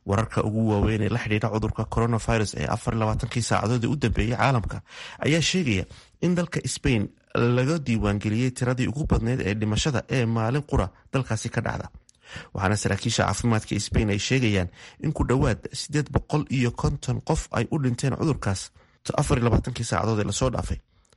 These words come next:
Tirokoobyadii u dambeeyey ee la sameeyey ayaa iyaguna sheegaya in boqolkiiba shan iyo toddobaatan dadka uu coronavirus ku dhacay dunida ay ku nool yihiin siddeed dal, kuwaasi oo kale ah Maraykanka, Talyaaniga, Spain, Shiinaha,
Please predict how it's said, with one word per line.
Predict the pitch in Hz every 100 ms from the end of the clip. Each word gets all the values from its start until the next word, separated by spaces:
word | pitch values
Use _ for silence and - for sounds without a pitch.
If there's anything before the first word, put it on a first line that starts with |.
| _ _ _ _ _
Tirokoobyadii | - 92 - 98 110 107
u | 104
dambeeyey | 107 101 104 113 113
ee | 98
la | 98
sameeyey | 98 101 101 107
ayaa | 101 104
iyaguna | 107 110 110
sheegaya | - 135 117 95 - - - -
in | 160
boqolkiiba | - 160 151 139 117
shan | - -
iyo | 131
toddobaatan | 127 107 113 135 147 101 95 _ - _ -
dadka | 175 - 139 -
uu | 123
coronavirus | - 139 147 117 143 127 -
ku | 143
dhacay | 113 131
dunida | 120 139 113 -
ay |
ku | 110 -
nool | 151 120
yihiin | 113 127 98 - _
siddeed | - 113 117 135 95
dal, | 95 - _ _ _ -
kuwaasi | 127 117 -
oo | 127
kale | - 107
ah | 123
Maraykanka, | 117 131 135 107 104 - _ _ -
Talyaaniga, | 104 120 135 98 95 _ -
Spain, | - - 123 95 - - _
Shiinaha, | - 110 135 143 104